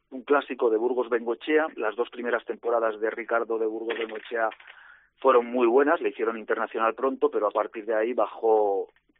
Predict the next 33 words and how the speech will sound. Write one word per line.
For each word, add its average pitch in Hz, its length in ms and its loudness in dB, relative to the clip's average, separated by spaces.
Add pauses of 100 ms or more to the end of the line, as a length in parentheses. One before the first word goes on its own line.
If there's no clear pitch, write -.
(160)
muy, 117 580 -6
muy 117 240 -8
rápido 113 440 0
el 107 120 -4
nivel, 120 400 0 (720)
eh, 104 1040 4
con 113 160 2
errores 107 400 2
muy, 127 360 0
muy 120 200 -4
groseros, 110 640 -2
muy, 117 240 -8
muy 117 160 -8
groseros. 110 500 -6
Es 131 120 0
verdad 120 280 4
que 113 100 -2
la 107 100 2
ulti-, 113 200 -4
esta, 117 340 0
esta 131 200 -2
temporada 117 360 2
lo 117 120 0
he 117 40 -4
visto 113 280 -8
y 113 40 0
ha 110 60 0
mejorado 110 440 0
algo, 143 260 0 (720)
pero 120 200 6
bueno, 110 260 2 (300)
ya 127 180 4
veremos. 107 360 2